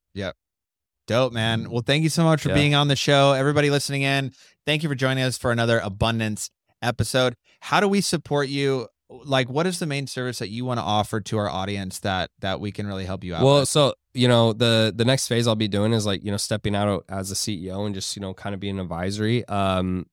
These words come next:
Speaker 2: you know, two ways, like, YouTube, I'm really trying to start up leveling my content. Like we were talking about earlier, personal branding. I'm really just trying to, like, put s-, good stuff out with, like,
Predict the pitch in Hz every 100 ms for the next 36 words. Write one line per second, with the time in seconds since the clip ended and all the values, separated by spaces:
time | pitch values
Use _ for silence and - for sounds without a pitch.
0 | _ - 101 92 87 _ _ _ - 135
1 | 120 101 135 139 98 98 _ _ 107 107
2 | 123 143 117 101 104 104 - 104 - 104
3 | 98 107 - 113 104 104 98 90 - 92
4 | 107 110 95 95 _ 110 104 101 101 95
5 | 95 95 98 - 104 - 101 95 95 98
6 | 90 87 92 107 113 104 95 - - 104
7 | 92 80 - 120 - 117 101 - 95 90
8 | 92 80 95 92 87